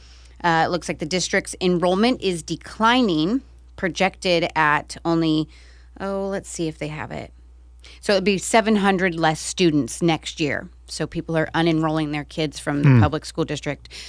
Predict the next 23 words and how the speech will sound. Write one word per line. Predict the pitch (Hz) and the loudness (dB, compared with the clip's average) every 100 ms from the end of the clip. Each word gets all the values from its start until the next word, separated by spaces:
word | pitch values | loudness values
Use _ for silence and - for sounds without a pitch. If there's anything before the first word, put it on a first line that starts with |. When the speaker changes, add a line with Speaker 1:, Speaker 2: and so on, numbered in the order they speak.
| - - - - | -18 -20 -18 -6
Speaker 1:
I | 160 | -6
wonder | 147 147 160 180 190 185 185 185 185 | -6 -2 2 2 2 0 0 0 -2
why. | 156 151 156 147 - - - | -6 -2 -2 -2 -6 -8 2
Speaker 2:
Yeah, | 101 101 90 - - | 4 6 4 -2 0
yeah. | 107 98 85 - - - - | 4 4 4 -4 -20 -18 -6
Speaker 1:
So | - | 0
they'll | 185 | 4
have | 185 160 | 4 4
seven | 185 208 | 2 4
hundred | 214 208 190 | 2 2 -2
fewer | 196 185 196 | -2 2 2
students, | 196 - - 180 143 151 - - - - - - - | 0 -6 0 2 2 0 -2 -10 -14 -20 -20 -20 -12
but | - 180 | 0 2
yet | 170 156 - | 4 2 2
they're | 165 | 0
getting | 151 165 160 | 2 4 6
more | 165 175 185 | 6 6 6
money, | 180 165 151 139 160 156 - - - - - - | 6 4 4 2 0 -4 -16 -20 -20 -20 -10 -4
but | 135 | 0
yet | 160 156 | 0 -2
they're | 156 | -6
cutting | - - 180 175 160 | -6 -6 0 2 0
teachers. | - 170 143 147 127 156 - | -2 -6 -4 -6 -4 -6 -8